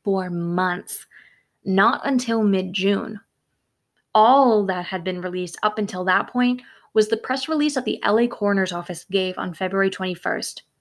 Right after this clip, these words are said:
just two days after Elisa was found. They simply claimed that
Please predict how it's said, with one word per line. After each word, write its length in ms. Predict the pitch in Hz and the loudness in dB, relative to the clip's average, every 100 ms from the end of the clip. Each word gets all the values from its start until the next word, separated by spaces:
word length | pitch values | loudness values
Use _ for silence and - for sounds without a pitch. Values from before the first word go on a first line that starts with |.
| _ | _
just 320 | - - - - _ _ _ | -8 -6 -8 -16 _ _ _
two 240 | - 254 254 | 2 6 6
days 360 | 202 175 - - | 6 2 -2 -4
after 240 | 185 - | -6 -2
Elisa 580 | 190 185 180 - 185 190 - | -2 -2 -6 -6 -8 -8 -10
was 180 | 185 - | -8 -6
found. 480 | 180 175 - - - _ _ _ _ _ _ _ _ _ _ _ _ - | -4 -6 -8 -12 -18 _ _ _ _ _ _ _ _ _ _ _ _ -12
They 320 | 180 185 - | -8 -8 -10
simply 300 | - 196 190 | -10 -6 -4
claimed 340 | 190 208 220 233 | -2 0 2 2
that 260 | 190 196 | 0 -2